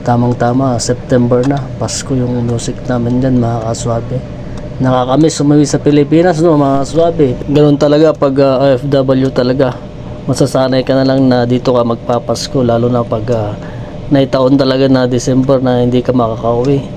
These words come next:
So, kailangan talaga magpapasko na, na magtatrabaho pa rin. At yun nga,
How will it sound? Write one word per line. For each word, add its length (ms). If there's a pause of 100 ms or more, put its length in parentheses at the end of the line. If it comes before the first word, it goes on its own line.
(340)
So, 160
kailangan 480
talaga 400
magpapasko 720
na, 320
na 240
magtatrabaho 800
pa 160
rin. 160 (800)
At 160 (320)
yun 240
nga, 240